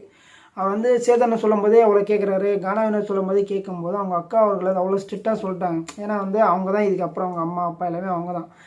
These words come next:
அப்படி இருக்கும்போது அவங்க சொல்றதால வந்து இவர் கம்பல்சரி வந்து கேட்கறதுக்கு அதிகமான வாய்ப்புகள் இருக்கு. இது மேலே வந்து பார்வதி கூட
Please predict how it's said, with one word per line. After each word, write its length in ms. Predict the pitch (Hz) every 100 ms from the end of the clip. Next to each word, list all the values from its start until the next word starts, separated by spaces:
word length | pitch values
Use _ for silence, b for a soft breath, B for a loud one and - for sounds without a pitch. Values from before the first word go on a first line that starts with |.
| B B -
அப்படி 200 | 175 185
இருக்கும்போது 460 | 214 233 233 220 254
அவங்க 220 | 202 196
சொல்றதால 460 | 202 208 233 214
வந்து 220 | 196 202 233
இவர் 140 | 196
கம்பல்சரி 380 | 185 202 196 196
வந்து 260 | 190 202 208
கேட்கறதுக்கு 420 | 214 208 196 196
அதிகமான 640 | 170 165 214 226 226 226
வாய்ப்புகள் 420 | 202 190 180 196 175
இருக்கு. 380 | 175 165 185
இது 120 | 180 185
மேலே 180 | 202
வந்து 220 | 202 202 214
பார்வதி 420 | 202 214 220 196
கூட 160 | 190